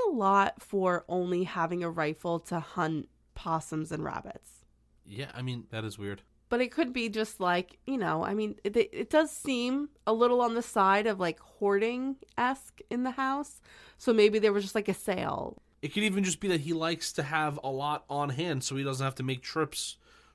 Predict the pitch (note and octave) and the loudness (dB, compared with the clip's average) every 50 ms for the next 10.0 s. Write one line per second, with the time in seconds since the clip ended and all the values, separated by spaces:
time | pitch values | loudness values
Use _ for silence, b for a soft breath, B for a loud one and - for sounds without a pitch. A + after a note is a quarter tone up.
0 | b - - - C#3 C#3 C3+ C3+ C3+ C3+ C3 B2+ C3 B2+ - - C#3+ C#3+ C#3 C3+ | b -10 -6 -4 -2 -2 0 -2 -2 -4 -4 -4 -6 -6 -4 0 0 0 0 0
1 | D#3+ F#3 E3 G#2+ F#2+ G2 F#2+ C2+ A2+ B2+ B2+ C3+ C3+ C3 C3 _ _ - - - | 0 2 2 2 0 -2 -6 -6 -6 -4 -2 -2 -2 -4 -6 _ _ -10 -8 -6
2 | E3 - - - - - G#3+ G#3 - A3 G#3 F3+ D#3 C#3+ - - - - - D#3 | -6 -6 -8 -10 -10 -8 -8 -4 -2 -2 0 -2 -4 -4 -4 -2 -2 0 -2 -2
3 | C#3+ C3+ B2+ B2 A#2+ A#2 A2 - A#2 G#2+ A2 G#2 G2+ G2+ - A2+ B2+ C#3 C3+ - | -2 -4 -4 -4 -4 -6 -8 -4 -2 -2 -2 -2 -4 -6 -6 -4 -4 -4 -4 -4
4 | G#2 E2+ - _ _ - - A#3 A#3+ A#3 G#3+ G#3 F#3 E3+ E3+ - F#3+ F#3 A#3+ G#3+ | -8 -10 -14 _ _ -4 -4 -4 -2 2 4 4 4 4 4 0 2 4 4 4
5 | G#3+ G#3 F#3 F#3 F#3 E3+ E3+ F3 F3 - - G3 F#3 E3+ E3 D#3 - B3+ D4 - | 4 4 0 4 6 4 4 4 2 -6 -4 -2 -2 -2 -2 -2 -2 -4 -4 -2
6 | - B3+ G3+ E3 E3 - E3+ E3 E3 F3 F3+ - - - E3+ - - - _ - | 2 4 4 4 4 2 2 0 0 0 -2 -4 -8 -12 -12 -14 -14 -16 _ -10
7 | - - G3 E3+ E3+ E3+ E3 D#3+ - - E3 D#3+ - - - - - F3 E3+ - | -2 0 0 2 2 0 0 -2 -2 -2 -4 -4 -4 -8 -14 -8 -6 -6 -6 -6
8 | - - - - - B3 B3 A3 - - - - - - _ _ _ _ _ _ | -8 -10 -8 -6 -4 -4 -4 -6 -6 -8 -10 -10 -10 -12 _ _ _ _ _ _
9 | _ _ _ - - G3+ A#3+ A#3 A3+ A#3 A3 - B3+ G#3+ D#3+ C3+ A#2+ A#2 C3+ - | _ _ _ -12 -8 -6 -6 -6 -6 -6 -8 -8 -6 -4 -4 -2 0 -2 -2 -2